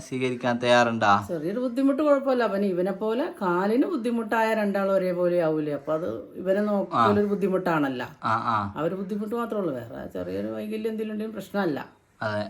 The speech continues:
Speaker 2: കാലിന് ഒരു ബുദ്ധി-, ഇത് പ്രശ്നം വന്നാൽ അത് വലിയൊരു ഇടങ്ങേറാണല്ലോ നമുക്ക്.
Speaker 1: തീർച്ചയായും, തീർച്ചയായും. അപ്പൊ ചെറിയ ബുദ്ധിമുട്ടുകളൊന്നും നമ്മൾ കാര്യമാക്കുന്നില്ല.
Speaker 2: കാര്യമാക്കുന്നില്ല.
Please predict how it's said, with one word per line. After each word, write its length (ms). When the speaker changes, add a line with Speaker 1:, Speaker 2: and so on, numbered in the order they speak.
Speaker 2:
കാലിന് 520
ഒരു 340
ബുദ്ധി-, 380
ഇത് 120
പ്രശ്നം 400
വന്നാൽ 280
അത് 120
വലിയൊരു 280
ഇടങ്ങേറാണല്ലോ 560
നമുക്ക്. 520
Speaker 1:
തീർച്ചയായും, 480
തീർച്ചയായും. 380
അപ്പൊ 120
ചെറിയ 320
ബുദ്ധിമുട്ടുകളൊന്നും 680
നമ്മൾ 240
കാര്യമാക്കുന്നില്ല. 760
Speaker 2:
കാര്യമാക്കുന്നില്ല. 420